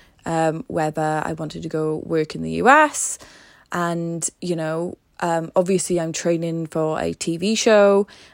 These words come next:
and, you know, going to the U S, and I think during a global pandemic, you know, all this stuff you can imagine, my brain was just like, "Rah!" like, honestly, running around. It was fucking chaotic. It was crazy.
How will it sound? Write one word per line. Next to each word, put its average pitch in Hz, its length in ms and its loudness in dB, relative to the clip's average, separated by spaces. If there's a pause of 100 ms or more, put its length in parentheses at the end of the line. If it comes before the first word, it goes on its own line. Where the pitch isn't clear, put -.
(100)
and, 160 680 -4
you 175 100 -4
know, 156 200 -2
going 160 240 0
to 160 120 -10
the 160 100 -6
U 160 160 0
S, 175 360 2
and 170 100 -6
I 165 40 -6
think 165 280 -8
during 160 220 -6
a 170 60 -10
global 165 340 -4
pandemic, - 400 -8
you 214 80 0
know, 196 80 2
all 233 160 10
this 220 140 6
stuff 170 200 2
you 180 80 2
can 175 120 -4
imagine, 160 440 -2
my 156 140 -6
brain 156 280 0
was 151 100 -6
just - 160 -8
like, 147 200 -6 (380)
"Rah!" 427 80 8 (1000)
like, 185 220 -2
honestly, 175 400 -2
running 175 380 0
around. 208 580 4
It 165 80 4
was 151 160 -8
fucking 160 480 -6
chaotic. 165 800 0
It - 40 -6
was 151 200 -8
crazy. 214 680 4